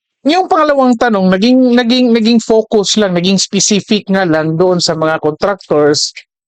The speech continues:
naging specific nga lang doon kay Zaldico, kasi nga yung role ni Zalgi-, Zaldico, pag-umpisa ng P B B M administration, siya rong-,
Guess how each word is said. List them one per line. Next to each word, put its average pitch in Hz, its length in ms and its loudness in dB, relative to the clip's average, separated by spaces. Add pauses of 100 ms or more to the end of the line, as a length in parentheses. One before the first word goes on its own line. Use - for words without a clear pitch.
(100)
naging 165 320 0
specific 180 560 -2
nga 175 140 0
lang 165 180 -2
doon 185 240 2
kay 170 240 0
Zaldico, 208 760 0 (560)
kasi 240 320 0
nga 190 240 0
yung 175 160 0
role 233 240 2
ni 220 160 2
Zalgi-, 196 720 -2
Zaldico, 190 720 -2 (320)
pag-umpisa 220 800 0
ng 214 240 0 (400)
P 220 80 0
B 202 240 0
B 196 160 2
M 190 80 -2
administration, 175 800 0
siya 226 320 0
rong-, 220 160 2